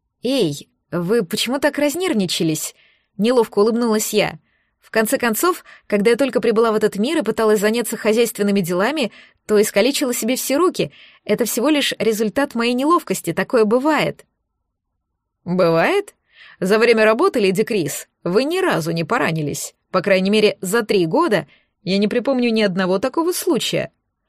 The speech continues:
Ладно, Уитмар, одолжи свою булавку леди Крис, пусть уколет себя",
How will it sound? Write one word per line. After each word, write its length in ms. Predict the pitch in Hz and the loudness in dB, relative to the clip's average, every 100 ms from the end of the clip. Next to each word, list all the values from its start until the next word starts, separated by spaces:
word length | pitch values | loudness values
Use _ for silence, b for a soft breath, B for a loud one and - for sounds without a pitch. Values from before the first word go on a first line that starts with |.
| _ _ | _ _
Ладно, 540 | 349 320 180 156 147 - b b b - | 2 2 2 -2 -8 -12 b b b 0
Уитмар, 440 | 320 214 160 156 - | 2 2 -2 -4 0
одолжи 420 | 202 233 330 370 | 2 4 4 2
свою 200 | - 214 | 2 2
булавку 400 | 208 320 330 - | 2 0 0 0
леди 240 | 254 226 | 0 0
Крис, 460 | 285 254 151 - - _ | -2 -4 -6 -6 -12 _
пусть 380 | - 277 - - _ - | -2 -2 -2 -10 _ -6
уколет 440 | 339 302 175 151 | -2 0 0 -2
себя", 440 | - 175 170 151 | -4 -2 -2 -2